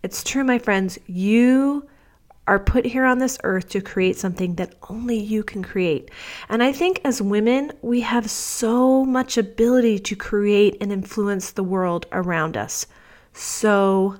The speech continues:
much. And I think it is so untapped in so many ways. So we need to make sure that we create well and with purpose.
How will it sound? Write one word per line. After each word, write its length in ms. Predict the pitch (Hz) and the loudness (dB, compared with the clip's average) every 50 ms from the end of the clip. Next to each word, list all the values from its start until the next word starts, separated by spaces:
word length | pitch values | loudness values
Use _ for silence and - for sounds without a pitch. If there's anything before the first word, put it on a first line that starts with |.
| - _ | -12 _
much. 540 | 175 180 185 185 190 180 - - - - - | -4 -2 0 2 2 2 0 0 -8 -12 -10
And 140 | - 190 196 | -8 -6 -4
I 100 | 185 185 | -4 -4
think 220 | - 202 196 - | -4 -4 -4 -4
it 100 | 208 196 | -4 -4
is 160 | 190 190 185 175 | -2 -4 -4 -6
so 800 | - - - - - 214 196 185 180 175 175 170 170 - - - - | -6 -8 -6 -6 -2 0 2 2 2 2 2 2 0 -2 -6 -6 -6
untapped 760 | 175 165 170 156 - - - - - - - - - - - _ _ _ _ | -6 -4 -6 -8 -8 -8 -8 -8 -8 -10 -14 -14 -14 -14 -14 _ _ _ _
in 140 | - 160 175 | -8 -8 -6
so 260 | 170 - - 180 165 | -6 -6 -4 -4 -4
many 220 | 160 156 160 160 147 | -4 -4 -4 -2 -2
ways. 440 | 139 139 139 131 107 - - - - _ - - - - - - - - - - | -2 -2 -2 -4 -4 -6 -8 -12 -16 _ -20 -20 -20 -18 -18 -16 -18 -18 -18 -16
So 200 | - - 247 254 | -2 4 6 6
we 380 | 247 220 233 254 285 320 339 339 | 6 6 4 4 2 2 0 0
need 240 | 339 330 320 302 - | -2 -2 -2 -4 -6
to 140 | - - | -4 -2
make 180 | 247 233 226 - | 0 0 0 -2
sure 260 | - - - 240 226 | -4 -4 0 0 2
that 180 | 208 226 - - | 2 2 0 2
we 120 | 226 220 | 0 -2
create 560 | - - - - 233 226 220 208 208 190 - | -2 -4 -6 -2 2 4 4 4 4 2 0
well 760 | - 185 185 185 190 185 185 190 190 196 214 247 302 311 - _ _ _ _ _ _ _ _ _ _ - | -4 -6 -4 -2 0 0 0 0 0 0 0 -2 -2 -6 -10 _ _ _ _ _ _ _ _ _ _ -8
and 200 | - 196 190 175 | -8 -6 -6 -6
with 220 | 190 190 - - | -6 -8 -8 -8
purpose. 720 | - - - 190 185 185 160 143 147 - - - - - | -10 -8 -6 -6 -6 -4 -6 -8 -6 -8 -10 -12 -12 -14